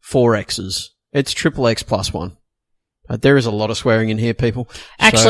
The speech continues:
Speaker 2: in fact, I just wanna call out, can I, I just wanna call out these guys.
Speaker 1: Yeah.
Speaker 2: So we posted a photo tonight up on, well, I did, up on Twitter of us and our recording, you know, a microphone and whatnot. I just had a message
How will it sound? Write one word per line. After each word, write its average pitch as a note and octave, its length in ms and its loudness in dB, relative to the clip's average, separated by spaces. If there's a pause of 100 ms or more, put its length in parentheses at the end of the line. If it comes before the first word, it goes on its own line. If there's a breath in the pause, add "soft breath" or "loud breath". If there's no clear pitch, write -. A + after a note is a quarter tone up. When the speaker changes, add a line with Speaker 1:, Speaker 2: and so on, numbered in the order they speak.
(120)
Speaker 2:
in G3 80 2
fact, D#3+ 440 2
I F#3 80 0
just F#3+ 160 -4
wanna G3 120 -2
call F3+ 340 0
out, D3+ 280 0 (200)
can F#3 120 -10 (240)
I, E3 40 -4
I E3+ 40 -2
just E3 120 -6
wanna F#3 100 -4
call F3+ 220 -2
out D#3 120 -2
these D3 180 -4
guys. C#3 420 -8 (160)
Speaker 1:
Yeah. A#2 160 0 (260 soft breath)
Speaker 2:
So - 140 -4
we A3 120 6
posted A#3+ 340 0
a G3+ 60 -2
photo F#3+ 300 4
tonight D#3+ 400 -4
up E3 160 -6
on, F3 160 -4
well, - 140 -8
I D3 160 -2
did, C3 300 -8
up F3+ 160 -4
on G#3+ 120 0
Twitter D#3 400 -2 (720)
of E3+ 240 2
us D#3+ 480 -2
and D#3 100 -4
our D3+ 140 -2
recording, D#3 800 -2 (340)
you E3+ 160 -4
know, D3 120 0
a D#3 40 0
microphone C#3+ 480 -2
and C#3 100 -2
whatnot. B2+ 280 -6 (540 loud breath)
I G3+ 180 2
just C#4 160 -2
had C4+ 140 4
a C#4 40 2
message E3 600 0